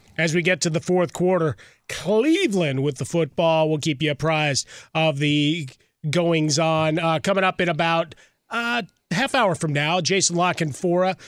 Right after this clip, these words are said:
C B S Sports, uh, j-, makes his weekly appearance on the show. We'll go through the good, the bad, the ugly.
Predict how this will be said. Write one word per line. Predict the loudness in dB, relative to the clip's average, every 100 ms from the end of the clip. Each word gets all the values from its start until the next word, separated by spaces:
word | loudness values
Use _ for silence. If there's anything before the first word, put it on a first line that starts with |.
| -10
C | -4 0
B | 2
S | 2
Sports, | 0 0 -2 0 0
uh, | 0 0 0
j-, | -2 -6 -2
makes | -2 0
his | -2 -2
weekly | -2 -4 -4 -2 -2
appearance | -2 -2 -2 -2
on | -2 -2
the | -2
show. | 0 0 0
We'll | 0 0
go | -2
through | -2 -2
the | -2
good, | -2 -2
the | -2
bad, | -2 0
the | -2 -2
ugly. | -2 -2 -4